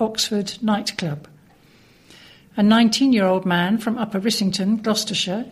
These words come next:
was arrested on suspicion of inflicting grievous bodily harm with intent, while a second man, also aged nineteen and from Chipping Norton, was arrested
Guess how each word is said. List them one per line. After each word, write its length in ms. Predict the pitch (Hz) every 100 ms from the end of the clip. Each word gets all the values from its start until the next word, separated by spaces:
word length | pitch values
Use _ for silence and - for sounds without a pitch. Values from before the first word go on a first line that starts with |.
| - _ - - _
was 120 | 226 214
arrested 520 | 226 233 - 214 208
on 180 | 233 214
suspicion 600 | 220 - - 220 247 240
of 100 | 226
inflicting 640 | 208 214 - - 208 196
grievous 480 | 208 220 214 202 -
bodily 480 | - - 196 185 190
harm 460 | - 196 160 165
with 140 | 170 175
intent, 640 | 185 165 202 170 - - - - - - -
while 180 | 214 180
a 80 | 170
second 380 | - 269 233 170
man, 560 | 156 185 247 262 247 -
also 340 | 262 220 175
aged 260 | 170 175 -
nineteen 680 | 185 175 170 180 190 240 - - -
and 120 | 202
from 140 | 196 185
Chipping 340 | - 214 185
Norton, 600 | 202 226 - 196 208 214 - - - - - - - -
was 180 | 240 233
arrested 480 | 226 233 226 233